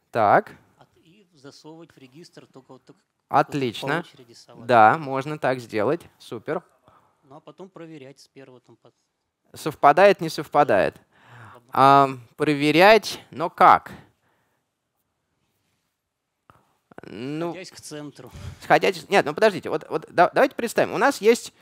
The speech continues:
Speaker 1: э, вот это вот число, ты-, сто двадцать пять тысяч пятьсот двадцать один. Это палиндром, мы это с вами знаем.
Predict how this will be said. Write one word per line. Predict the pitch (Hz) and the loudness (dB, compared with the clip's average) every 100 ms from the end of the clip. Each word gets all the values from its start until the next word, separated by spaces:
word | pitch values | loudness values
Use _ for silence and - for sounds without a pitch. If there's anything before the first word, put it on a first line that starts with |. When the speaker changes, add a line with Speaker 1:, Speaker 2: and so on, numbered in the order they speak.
| _ _ | _ _
Speaker 1:
э, | - | -6
вот | 143 190 | -4 -2
это | 240 202 | -4 -4
вот | - | -6
число, | 175 175 139 | -10 -6 -6
ты-, | 117 160 - | -6 -10 -10
сто | - | -8
двадцать | 170 160 - | -6 -6 -4
пять | 180 | -6
тысяч | 262 - | -6 -10
пятьсот | 151 196 | -8 -6
двадцать | 190 175 - | -4 -4 -4
один. | 156 120 90 - | -6 -4 -8 -4
Это | 214 - | -6 -4
палиндром, | 262 233 170 131 | -4 -2 -2 -4
мы | 120 156 | -4 -8
это | 196 | -6
с | |
вами | 180 185 | -8 -8
знаем. | 170 139 104 98 | -6 -4 -4 -8